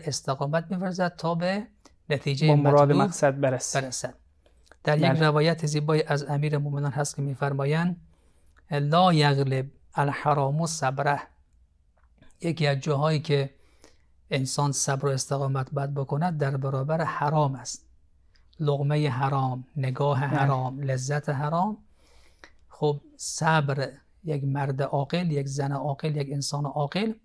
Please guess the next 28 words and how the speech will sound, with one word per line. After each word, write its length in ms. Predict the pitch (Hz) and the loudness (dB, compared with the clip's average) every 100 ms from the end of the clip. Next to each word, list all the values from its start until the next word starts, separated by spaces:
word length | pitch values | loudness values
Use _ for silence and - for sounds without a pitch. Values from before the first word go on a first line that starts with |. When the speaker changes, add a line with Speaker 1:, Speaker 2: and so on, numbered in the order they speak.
| _ _ _ - _ _ - | _ _ _ -20 _ _ -4
Speaker 1:
در 180 | 139 143 | -2 0
برابر 480 | 143 139 139 147 | -2 -2 0 0
حرام 480 | 139 - 139 143 139 | -2 -2 0 0 -2
که 360 | - 143 143 135 | -4 -8 -8 -6
نفس 440 | 139 143 147 - | 0 0 0 -2
او 340 | 143 147 143 147 | -4 -4 -6 -6
و 40 | - | -4
هوای 400 | 143 139 139 139 | -4 0 0 0
نفسانی 560 | 131 - 139 135 135 | -4 -6 -4 -2 -2
او، 200 | 139 147 | -4 -6
شهوت 540 | - 143 123 143 135 147 | -6 -6 -4 -4 -4 -4
او 280 | 139 139 - _ _ _ _ - _ - | -4 -6 -10 _ _ _ _ -20 _ -4
میل 380 | 143 151 156 143 | 0 2 2 2
داره 240 | 135 135 | 0 0
به 120 | 131 | -2
او 220 | 135 143 | -4 -4
یا 140 | 143 139 | -4 -4
شکم 420 | - 139 147 147 | -4 -4 -2 0
او 140 | 143 | 0
میل 260 | 139 139 139 | -2 -2 -2
داره 200 | 135 139 | -2 -2
به 120 | 135 | -4
او 160 | 143 143 | -4 -4
حرام، 500 | 143 147 175 208 175 - _ _ _ _ _ _ _ _ _ _ _ - - _ _ _ | -2 2 2 2 -4 -12 _ _ _ _ _ _ _ _ _ _ _ -20 -20 _ _ _
اما 480 | 156 156 175 180 170 160 - _ - | 2 2 2 0 -2 -4 -16 _ -12
چون 300 | - 147 147 | -4 -4 -4
خداوند 640 | - 143 135 131 139 139 | -4 -4 -2 -2 -2 -2
متعال 680 | 135 131 - 147 135 131 131 | -2 -4 -4 -2 -2 -2 -6